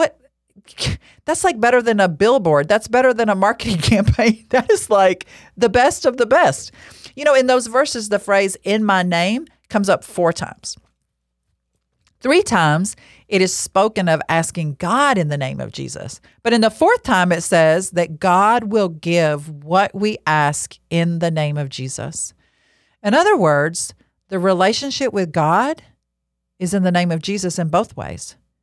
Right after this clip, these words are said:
It's in our asking, and it's in God's giving.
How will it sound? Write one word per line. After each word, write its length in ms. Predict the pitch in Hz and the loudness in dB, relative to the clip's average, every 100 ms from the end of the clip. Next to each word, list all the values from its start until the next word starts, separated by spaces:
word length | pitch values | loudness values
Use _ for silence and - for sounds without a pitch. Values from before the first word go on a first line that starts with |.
| _ _ _ _ | _ _ _ _
It's 180 | 160 - | -8 -2
in 120 | 170 | 0
our 240 | 151 143 - _ | 0 -2 -4 _
asking, 720 | 147 151 175 - 262 302 370 370 _ _ _ _ _ _ _ | -2 -2 -2 -8 -8 -8 -12 -20 _ _ _ _ _ _ _
and 140 | 175 180 | -2 0
it's 200 | 175 - | -2 -6
in 300 | 165 156 143 - | -4 -4 -6 -2
God's 680 | 185 202 156 151 156 - - | 0 2 2 0 -4 -14 -18
giving. 540 | - 240 285 147 104 | -6 -4 -2 -4 -8